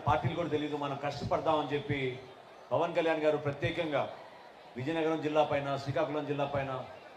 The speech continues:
విశాఖపట్నం జిల్లా పైన దృష్టి సారించమని ఆయన ఇచ్చిన ఆదేశాల మేరకు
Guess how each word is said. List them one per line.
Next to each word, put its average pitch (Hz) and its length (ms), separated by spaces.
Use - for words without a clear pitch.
విశాఖపట్నం 160 560
జిల్లా 147 300
పైన 143 140
దృష్టి 147 260
సారించమని 135 580
ఆయన 139 260
ఇచ్చిన 151 180
ఆదేశాల 143 380
మేరకు 131 380